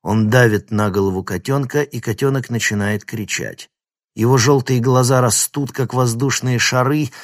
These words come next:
и из открытой пасти течет густая черно-красная кровь, добавляя в кадр еще один цвет. Раздается сухой, едва слышный хруст, словно где-то сломалась ветка,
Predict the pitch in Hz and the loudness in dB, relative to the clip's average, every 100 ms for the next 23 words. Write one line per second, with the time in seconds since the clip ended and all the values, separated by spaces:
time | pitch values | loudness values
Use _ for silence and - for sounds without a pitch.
0 | - - - 131 123 120 131 143 131 123 | -20 -8 0 2 2 0 0 -2 -2 0
1 | 151 143 - 127 127 - 131 120 117 - | 2 2 0 -6 -6 -4 -2 -2 -2 2
2 | 147 143 127 135 131 131 139 123 131 127 | 4 4 2 0 -2 -2 -2 -2 -2 -4
3 | 117 143 120 95 101 104 107 120 110 - | 0 0 0 0 0 0 0 0 -2 -2
4 | 120 110 107 107 - 131 117 110 113 - | -2 -2 -4 -4 -2 0 0 0 -2 -2
5 | - 113 78 - - - - - 110 117 | -2 -2 -4 -8 -20 -20 -20 0 2 4
6 | 120 131 139 - 127 - 120 - 156 131 | 4 4 4 2 0 0 -2 2 2 2
7 | 131 131 127 - 143 - 135 120 - 143 | 2 2 2 2 0 0 -2 -2 -2 0
8 | 131 - - - - - 117 110 104 110 | 0 -4 -8 -20 -14 -4 0 0 0 0
9 | 110 107 123 120 110 - 107 87 - | -2 -2 0 2 0 0 -2 -4 -8